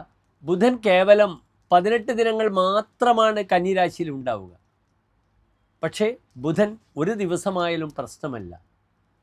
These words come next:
ബുധ ഫലദസ്തു സർവ്വദാ, ഏത് സമയത്തും ഫലം തരുന്ന ഗ്രഹമാണ് ബുധൻ. ആ ഒരു സിദ്ധി ബുധന് മാത്രമേ ഉള്ളൂ. It is a gambling planet. ഗാംബ്ലറാണ് ബുധൻ. ഊഹക്കച്ചവടം, ലോട്ടറി, ഷെയർ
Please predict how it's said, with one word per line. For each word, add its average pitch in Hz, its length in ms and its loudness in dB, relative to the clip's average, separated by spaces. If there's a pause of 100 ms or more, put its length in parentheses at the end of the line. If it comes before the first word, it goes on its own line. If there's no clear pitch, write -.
(160)
ബുധ 147 280 -2 (180)
ഫലദസ്തു 156 600 -2
സർവ്വദാ, 120 420 -4 (600)
ഏത് 214 220 2 (140)
സമയത്തും 170 500 -6 (460)
ഫലം 147 280 -2
തരുന്ന 165 300 -2
ഗ്രഹമാണ് 131 520 -8
ബുധൻ. 107 260 -16 (540)
ആ - 20 4 (100)
ഒരു 202 220 -4
സിദ്ധി 156 400 -6 (400)
ബുധന് 143 380 -2
മാത്രമേ 175 360 -2 (100)
ഉള്ളൂ. 151 160 -10 (360)
It 139 100 -10
is 165 100 -6
a 165 120 -6
gambling 160 360 0 (120)
planet. 165 360 -2 (540)
ഗാംബ്ലറാണ് 226 680 4
ബുധൻ. 175 180 0 (120)
ഊഹക്കച്ചവടം, 185 680 -2 (140)
ലോട്ടറി, 180 460 0 (840)
ഷെയർ 190 240 8